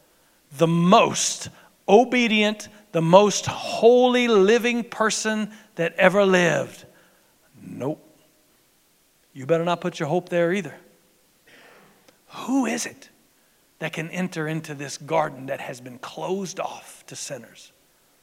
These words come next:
We're told in Revelation twenty-one, twenty-seven, "Nothing unclean will ever enter it, nor anyone who does what is detestable or false, but only those who are written in the Lamb's book of life." That's who will enter.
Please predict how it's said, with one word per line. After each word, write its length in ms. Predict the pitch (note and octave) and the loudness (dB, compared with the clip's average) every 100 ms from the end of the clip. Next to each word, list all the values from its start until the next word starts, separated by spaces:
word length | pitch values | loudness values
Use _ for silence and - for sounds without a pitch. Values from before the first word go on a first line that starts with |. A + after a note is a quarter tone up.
| _ _ _ E3 | _ _ _ -6
We're 100 | E3 | -2
told 360 | G3+ G3+ D#3+ | 4 4 4
in 100 | C#3+ | -2
Revelation 480 | E3 D#3+ E3+ D#3+ D#3 | -2 0 -2 -4 -10
twenty-one, 400 | E3+ E3+ E3 D#3+ | -8 -6 -4 -6
twenty-seven, 520 | D#3+ C3+ - D#3 C3+ - _ _ _ _ _ _ - | -8 -10 -8 -10 -10 -20 _ _ _ _ _ _ -8
"Nothing 440 | D#3+ G3+ G#3+ A#3+ | 2 2 4 -2
unclean 580 | A#3 A3+ A3 - A3+ G3+ | 2 0 0 0 2 4
will 120 | F3+ | 6
ever 240 | F#3+ G3 G3 | 6 6 2
enter 240 | G3 - | 0 -2
it, 120 | F3+ | -4
nor 160 | E3+ F3 | 0 0
anyone 400 | G3+ G#3+ G#3+ G#3+ | 0 0 0 0
who 120 | E3+ | -2
does 380 | D#3+ G3 G#3 E3+ | 2 6 6 4
what 140 | F#3 | 0
is 160 | F3+ D3 | -2 -4
detestable 560 | D3+ - G#3+ - F#3+ F#3+ | -10 -4 -4 -2 -2 0
or 100 | D#3+ | 2
false, 480 | - G3 F3+ - - - - _ | 4 6 6 0 -14 -20 -20 _
but 200 | D#3 C#3+ - | -6 -6 2
only 460 | G3 A3+ A3+ A#3 | 4 4 0 -2
those 540 | G3+ F3 F#3 F#3 F#3+ - | 2 6 6 6 0 -4
who 160 | F3+ | -2
are 180 | C#3+ C3 | -2 -2
written 600 | C3 F3+ G#3 F#3 F#3+ G#3 G3 | 2 0 0 -4 -4 -4 -6
in 160 | E3 | -6
the 80 | C#3 | -6
Lamb's 680 | B2 C3+ F3 E3+ E3 E3 C#3 | -4 0 0 2 -2 -4 -10
book 500 | C3 D#3 D#3 - - - | -4 -2 -2 -6 -20 -16
of 140 | C3 | -14
life." 640 | A#2 A#2+ B2 - - - _ _ _ _ _ _ _ _ _ _ _ _ _ _ _ _ | -12 -8 -8 -8 -18 -20 _ _ _ _ _ _ _ _ _ _ _ _ _ _ _ _
That's 400 | C3 F#3+ F#3 - | 4 6 4 -4
who 80 | F3+ | -2
will 180 | D#3+ D#3+ | 0 0
enter. 300 | C#3+ - | -2 -14